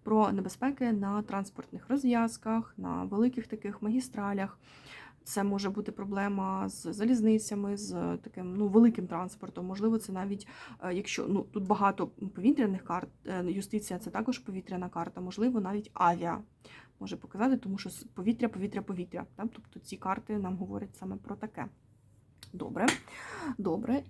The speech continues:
І дивимося соціальне життя. Що у нас в соціальному життю? О, ого.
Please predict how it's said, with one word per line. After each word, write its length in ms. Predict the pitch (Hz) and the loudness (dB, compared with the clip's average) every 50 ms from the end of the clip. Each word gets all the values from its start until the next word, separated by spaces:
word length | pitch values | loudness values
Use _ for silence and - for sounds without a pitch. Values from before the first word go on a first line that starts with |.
| - - | 0 4
І 280 | 240 247 247 247 240 | 8 8 10 10 8
дивимося 960 | 220 220 233 214 214 214 214 208 208 208 - - - - - - 208 202 196 202 | 6 4 4 2 4 4 4 4 2 0 -2 -6 -10 -12 -8 -6 -4 -4 -2 -4
соціальне 540 | 202 - 220 214 - 196 185 190 202 208 208 | -2 -2 -4 -2 0 -2 0 0 0 -2 0
життя. 480 | 208 240 247 - - 262 269 285 294 302 311 302 - - - - | 0 0 -2 0 0 2 2 4 2 2 -2 -4 -6 -12 -18 -18
Що 220 | - - - - | -18 -14 -6 -2
у 40 | 262 | 0
нас 160 | 262 254 254 | 2 2 0
в 140 | 254 - - | 0 -6 -14
соціальному 440 | - - 254 247 254 254 254 254 254 | -12 -8 -4 0 2 4 6 4 4
життю? 460 | 254 254 - - - - 262 254 254 - - - - - - - - - - - - - - - _ - - - - - - _ _ - _ _ _ _ - - - - - _ _ _ _ _ _ - - - _ - _ - - _ _ - - - - - - - _ - - _ _ _ - - _ _ _ _ _ - - - - - _ _ - | 2 0 -4 -6 -8 -2 -2 -2 -2 -2 -6 -14 -18 -18 -20 -20 -20 -20 -20 -20 -20 -20 -20 -20 _ -20 -20 -20 -20 -20 -20 _ _ -20 _ _ _ _ -20 -20 -20 -20 -20 _ _ _ _ _ _ -20 -20 -20 _ -20 _ -20 -20 _ _ -20 -20 -20 -20 -20 -20 -20 _ -20 -20 _ _ _ -20 -20 _ _ _ _ _ -20 -20 -20 -20 -20 _ _ -4
О, 200 | 202 190 180 202 - - - - - - - - | -2 -2 -2 -2 -4 -10 -18 -20 -20 -20 -14 -8
ого. 400 | - 185 - 190 185 190 226 254 | -8 -6 -4 -2 0 0 0 0